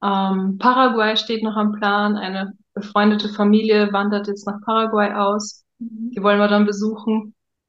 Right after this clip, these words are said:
Speaker 1: Ähm, genauso wollen wir aber auch irgendwie noch mal die Route nach Portugal rüberfahren und auch dann Marokko mitnehmen. Das haben wir dieses Mal nicht geschafft,
Speaker 2: Mhm.
Speaker 1: zeitlich. Und genau, dann stehen noch so, äh,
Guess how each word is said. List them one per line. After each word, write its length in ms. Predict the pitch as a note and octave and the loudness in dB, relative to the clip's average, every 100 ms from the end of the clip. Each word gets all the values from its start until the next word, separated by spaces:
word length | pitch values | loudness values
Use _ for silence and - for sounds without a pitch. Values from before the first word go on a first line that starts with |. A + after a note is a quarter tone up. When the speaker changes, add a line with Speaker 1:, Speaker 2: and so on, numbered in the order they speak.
| _ _ G3+ | _ _ -4
Speaker 1:
Ähm, 600 | F#3+ F#3 F#3 F#3 G3+ - - G#3 - | -2 -4 -6 -8 -10 -10 -14 -14 0
genauso 440 | G#3+ G#3+ G#3+ G#3+ G#3 | 4 6 4 2 4
wollen 240 | G#3 G#3+ | 4 4
wir 80 | G#3 | 4
aber 160 | G3+ G#3 | 2 0
auch 60 | |
irgendwie 300 | G#3 G#3 G#3 | 0 0 2
noch 200 | G#3 G#3 | 0 -2
mal 140 | A3 G3+ | -2 -2
die 120 | G#3 | -2
Route 320 | A3 G#3+ G#3+ | -4 -4 -2
nach 280 | G3+ G3+ - | -2 -4 -2
Portugal 640 | A#3 A#3+ A#3 A3 A3+ A3+ A3+ | -2 0 -2 0 0 0 -2
rüberfahren 920 | A3+ A3 A3 - A3 A3 A3+ A#3 A3+ | -2 -2 -2 0 2 2 2 -2 -4
und 280 | G#3 F#3+ F#3+ | -8 -10 -6
auch 220 | F#3 - | -6 -4
dann 200 | F#3+ F#3+ | -2 -2
Marokko 440 | F#3 F#3 A3+ - B3+ | -2 0 0 4 4
mitnehmen. 600 | A#3+ A#3+ A#3 A#3 B3 B3 | 4 0 0 2 2 0
Das 180 | G#3+ G#3 | -2 -2
haben 120 | G#3 | 0
wir 100 | G3+ | 0
dieses 340 | G#3 G#3 G#3 | -4 -6 -2
Mal 200 | G#3+ G3+ | 0 2
nicht 280 | G#3+ G#3+ - | 0 -2 -8
geschafft, 520 | G3+ G#3 G#3+ B3 B3 | -6 -4 -2 -2 -4
Speaker 2:
Mhm. 140 | - - _ _ _ _ _ - | -10 -20 _ _ _ _ _ 0
Speaker 1:
zeitlich. 600 | G#3+ G3+ G3+ A#3 B3 - _ _ _ _ _ - | 2 2 0 -4 -4 -10 _ _ _ _ _ 0
Und 960 | G#3 G#3 G#3+ G#3+ G#3+ A3 G#3+ - - _ - | 4 6 6 4 0 -2 -4 -10 -20 _ -4
genau, 400 | G#3 F3 E3+ F#3 _ _ | 0 0 -2 -6 _ _
dann 180 | G3 G3 | -4 -4
stehen 360 | - G#3 F#3+ F#3 | -2 -2 -2 -2
noch 160 | F3+ | -6
so, 340 | - F#3+ F3+ - | -8 -8 -6 -2
äh, 180 | - | -4